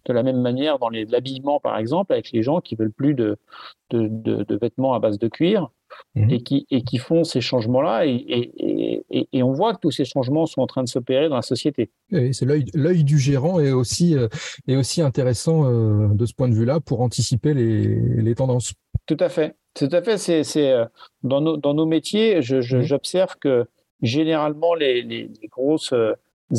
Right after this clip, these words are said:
Speaker 1: erreurs viennent plutôt d'un, d'un manque d'imagination
Speaker 2: Mhm.
Speaker 1: que d'avoir mal compris, euh, une partie, euh, très financière du dossier. C'est plutôt d'un
Speaker 2: Oui.
Speaker 1: manque d'imagination sur les,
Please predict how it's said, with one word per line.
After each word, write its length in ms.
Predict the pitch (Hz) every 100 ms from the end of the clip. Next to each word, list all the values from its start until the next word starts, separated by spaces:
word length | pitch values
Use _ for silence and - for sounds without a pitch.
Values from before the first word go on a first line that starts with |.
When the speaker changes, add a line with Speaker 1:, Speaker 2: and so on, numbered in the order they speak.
| 123
Speaker 1:
erreurs 380 | 139 160 190
viennent 260 | 139 139 135
plutôt 460 | - 165 - 170 151
d'un, 320 | 127 113 113 _ _ _ -
d'un 180 | 123 131
manque 280 | 170 175
d'imagination 840 | 135 143 139 135 139 - - 180 220 _
Speaker 2:
Mhm. 300 | 127 127 143 233 _ _ _ _ -
Speaker 1:
que 220 | 175 180
d'avoir 580 | 147 135 131 160 165 135
mal 240 | 143 147
compris, 720 | 139 143 135 - 175 190 190 - -
euh, 300 | 139 127 131
une 180 | 143 143
partie, 600 | 143 - - 170 170 175
euh, 180 | 151
très 200 | 151 -
financière 540 | 147 151 139 131 165 151
du 80 | 131
dossier. 360 | 135 123 -
C'est 160 | 160 123
plutôt 300 | - 131 165
d'un 120 | 143
Speaker 2:
Oui. 80 | 131
Speaker 1:
manque 140 | 147
d'imagination 640 | 135 131 123 127 123 - 165
sur 240 | - 139
les, 320 | 131 127 117